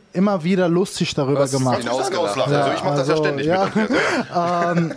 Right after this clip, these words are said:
Speaker 1: nee, also ich fand
Speaker 3: Ja.
Speaker 1: das gut, weil er, wie gesagt, ähm, damit so sehr gut klargekommen ist, aber
Speaker 3: Entschuldigung, was war der Auslöser dafür? Wie bist du drauf gekommen?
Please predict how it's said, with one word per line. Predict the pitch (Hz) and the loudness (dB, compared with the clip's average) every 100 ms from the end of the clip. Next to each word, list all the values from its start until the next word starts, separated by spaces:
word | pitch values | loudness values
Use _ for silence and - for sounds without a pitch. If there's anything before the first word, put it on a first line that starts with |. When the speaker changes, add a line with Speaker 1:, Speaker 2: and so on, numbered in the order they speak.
| - | -6
Speaker 1:
nee, | 175 233 277 | -2 0 0
also | 175 170 180 | 0 2 2
ich | 170 | 0
fand | - 214 | -2 0
Speaker 3:
Ja. | 226 | 0
Speaker 1:
das | - | -2
gut, | 202 233 247 | 0 0 0
weil | 202 185 | -2 0
er, | 185 180 175 151 | 0 0 -2 -2
wie | 170 | -2
gesagt, | 175 165 151 - - _ _ - - | 0 -2 -4 -14 -20 _ _ -20 -6
ähm, | 151 147 139 139 135 135 135 131 - _ - | -2 0 2 2 2 0 0 -4 -6 _ -4
damit | 143 151 | -2 -4
so | - 160 175 - | -4 0 0 -2
sehr | 139 175 185 | -4 -2 -2
gut | 160 180 - | -2 -4 -2
klargekommen | 175 190 214 - 220 214 233 | -2 -2 -2 -2 0 2 0
ist, | - - - 185 - | -4 -12 -14 -12 -4
aber | 151 165 165 - - | -2 0 -2 -4 -18
Speaker 3:
Entschuldigung, | 131 123 117 | -14 -6 -6
was | 104 | -4
war | 113 | -4
der | 98 | -4
Auslöser | 90 - 156 214 | -6 -6 -6 -4
dafür? | 214 277 | -8 -10
Wie | 185 | -12
bist | 127 | -12
du | |
drauf | 101 | -14
gekommen? | 110 98 127 | -12 -10 -10